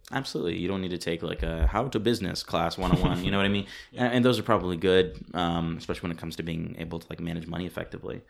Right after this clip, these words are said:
Speaker 1: But otherwise, I mean, it's just, it's energy, it's your ability to get other people on board. It's, um, you know, making a thing happen with very little resources, um, not making excuses,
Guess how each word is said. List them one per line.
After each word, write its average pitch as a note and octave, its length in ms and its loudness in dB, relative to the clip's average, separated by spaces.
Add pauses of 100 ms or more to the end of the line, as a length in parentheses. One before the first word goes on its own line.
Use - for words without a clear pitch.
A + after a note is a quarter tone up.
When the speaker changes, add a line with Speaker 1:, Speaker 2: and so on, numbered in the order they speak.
(400)
Speaker 1:
But F#2 100 2
otherwise, F2 640 2
I E2 80 -6
mean, E2+ 140 -2
it's E2 160 -6
just, - 240 -10
it's - 360 -10
energy, G2 420 0
it's A2+ 140 -6
your F2 100 -2
ability E2+ 380 -6
to E2 400 -4
get E2 180 -4
other E2 120 -6
people - 260 -8
on E2+ 100 -2
board. E2+ 420 -2 (460)
It's, - 580 -8
um, D#2+ 680 -4 (120)
you - 60 -10
know, E2+ 240 -8
making F2 400 -2
a F#2 140 -6
thing E2+ 180 -4
happen E2+ 420 -4
with E2+ 240 -4
very E2 160 -4
little E2 220 -4
resources, F2+ 720 -6 (460)
um, E2 400 -6
not E2+ 200 -4
making E2 280 -4
excuses, E2+ 760 -6